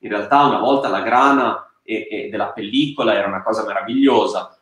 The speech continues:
Oggi ancora certe immagini che presentano rumore possono diventare interessanti per certi tipi di, di ritrattistiche, dove c'è pochissima luce, è chiaro che si vanno ad alzare molto gli iso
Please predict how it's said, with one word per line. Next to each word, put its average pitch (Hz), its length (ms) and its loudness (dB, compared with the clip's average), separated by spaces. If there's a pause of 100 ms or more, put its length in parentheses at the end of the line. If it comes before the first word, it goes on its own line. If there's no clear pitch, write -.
(160)
Oggi 180 360 4
ancora 151 500 2
certe - 320 -4
immagini 143 520 0
che 170 120 -8
presentano 120 640 -6
rumore 139 920 0
possono 147 440 0
diventare 117 560 2
interessanti 123 840 -2
per - 140 -16
certi - 360 -12
tipi 135 320 -6
di, 101 300 -10 (180)
di 117 140 -6
ritrattistiche, - 920 -4
dove 104 160 0
c'è - 240 -4
pochissima 143 600 -2
luce, 139 840 -2
è - 180 -10
chiaro 131 280 2
che 143 60 -2
si 139 140 -6
vanno 117 180 2
ad 98 60 0
alzare 110 540 2
molto 131 440 0
gli 127 300 -4
iso - 600 -4